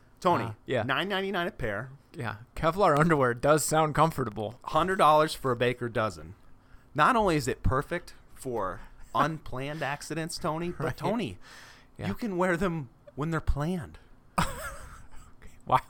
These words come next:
Speaker 2: why would
Speaker 1: Tony,
Speaker 2: you do that?
Speaker 1: this isn't only, this isn't only for little kids whenever
Speaker 2: <laughs>
Speaker 1: they're in a, in a, you know, in a situation. You know,
Speaker 2: All right.
Speaker 1: I just, I can remember being in high school.
Speaker 2: <laughs>
Speaker 1: I would sit down. I would
Speaker 2: Mm-hmm.
Speaker 1: be like, "Oh man, my hormones are going absolutely crazy."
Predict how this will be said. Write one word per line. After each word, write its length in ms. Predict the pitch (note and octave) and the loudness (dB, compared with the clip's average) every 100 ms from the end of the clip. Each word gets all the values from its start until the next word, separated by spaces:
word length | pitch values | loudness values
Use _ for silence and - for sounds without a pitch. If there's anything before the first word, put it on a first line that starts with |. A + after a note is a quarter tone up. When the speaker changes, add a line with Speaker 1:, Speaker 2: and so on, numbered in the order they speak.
| - - | -6 0
Speaker 2:
why 160 | D3 - | -2 2
would 80 | D#3+ | 6
Speaker 1:
Tony, 180 | A3 F3+ | 6 6
Speaker 2:
you 40 | |
do 240 | C#3+ D3+ D3+ | 0 -4 0
that? 80 | |
Speaker 1:
this 180 | A3 - | 2 4
isn't 320 | F4 G#3+ G#3 | 2 2 2
only, 300 | F3 F#3+ E3 | 0 -2 -2
this 260 | A#2 G#3 - | -4 -8 -8
isn't 180 | G#3+ D#3 | -4 -2
only 280 | C#3+ C3 A#2+ | 0 -2 -4
for 160 | A#2+ G#2+ | -8 -6
little 160 | B2+ A2+ | -4 -4
kids 400 | - D3+ C#3 A#2+ | -4 -4 -4 -6
whenever 380 | A#2+ A#2 F#3 | 0 2 2
Speaker 2:
<laughs> 20 | G#2+ | 2
Speaker 1:
they're 280 | A#2+ A2 - | 2 2 0
in 140 | G#2+ G2+ | -6 -6
a, 140 | F#2+ - | -8 -8
in 100 | G2 | -10
a, 60 | E2+ - | -10 -10
you 100 | C#3 | -6
know, 200 | F#2+ E2 | -6 -6
in 140 | B2 G2+ | -6 -6
a 80 | F2 | -4
situation. 800 | - - G2 A#2 F3+ - C#2 G#2+ | -6 -6 -4 -2 -2 -6 -10 -4
You 60 | C3+ | 0
know, 80 | |
Speaker 2:
All 60 | C#3 | 0
right. 100 | C#3+ - | -2 -2
Speaker 1:
I 100 | - | 2
just, 220 | A3 A3 - | 4 2 2
I 100 | - | 0
can 160 | - | 2
remember 520 | F3+ D3 E3+ E3+ D#3 C#3+ | 2 4 4 4 4 2
being 320 | B2+ C#3 D3 | 0 -2 0
in 100 | B2+ | -2
high 140 | C3 | -4
school. 420 | B2+ - B2 C3 C#3 D3 - | -6 0 4 4 2 -8 -14
Speaker 2:
<laughs> 220 | - - | -20 -2
Speaker 1:
I 140 | B2 | 0
would 180 | G#2+ G#2 | 0 -4
sit 240 | - C#3+ C#3 | -4 -4 -2
down. 400 | C3 C3 C#3+ C3+ - | 0 2 0 -4 -4
I 140 | A#2 | -2
would 100 | A#2 | 0
Speaker 2:
Mm-hmm. 80 | A#2 | -2
Speaker 1:
be 80 | A2+ | -4
like, 200 | G#2+ - | -6 -6
"Oh 180 | D#3+ D#3 | -2 0
man, 280 | D3+ D3+ D3 | 0 -2 -4
my 100 | B2 | -6
hormones 460 | A2 D#3 D#3 C#3+ A#2 | -4 -2 -2 -4 -6
are 80 | |
going 240 | A#2 A#2+ G#2+ | -6 -6 -2
absolutely 560 | B2+ - C#3 B2 B2+ | -4 -4 -6 -6 -8
crazy." 560 | - B2 A#2 A2+ A#2+ | -4 -2 -2 -4 -6